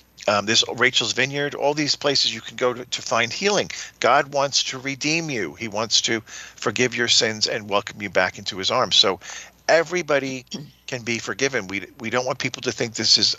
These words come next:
a, a curse against you. No, we're just saying every person deserves life. I think it's so, it's so easy to understand if you put it that way. So, uh, we were talking, I was talking to a seminarian as we were driving out to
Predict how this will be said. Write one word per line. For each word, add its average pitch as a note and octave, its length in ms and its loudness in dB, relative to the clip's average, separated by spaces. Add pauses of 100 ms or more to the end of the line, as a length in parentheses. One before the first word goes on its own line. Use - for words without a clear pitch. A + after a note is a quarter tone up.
a, G2 260 2
a G2 80 0
curse - 360 2
against A2 520 -2 (320)
you. B2 480 2
No, D#3+ 280 0 (360)
we're G3 140 4
just F3+ 240 0
saying C#3+ 260 0
every F#3 440 0 (280)
person C3 560 -4 (340)
deserves A2 720 0
life. F#2+ 500 0
I F2+ 40 -4
think C3 200 -6
it's A#2+ 120 2
so, A2 240 2 (100)
it's A#2+ 160 -2
so A#2 280 2
easy D#3 240 -4
to B2+ 100 2
understand A2+ 360 0
if - 80 -8
you F#2+ 60 -12
put - 160 -4
it - 80 -6
that C2+ 160 2
way. F2 200 -4
So, - 920 2 (140)
uh, - 140 -8
we D#3 80 -6
were D#3+ 100 -8
talking, - 360 0
I - 20 -2
was A#2 140 -4
talking C3+ 300 -4
to - 140 -4
a G#2+ 60 -4
seminarian A2 640 2
as G2+ 200 -6
we G#2+ 80 -8
were F#2 60 -8
driving G2 400 0
out F#2 180 2
to F2 220 2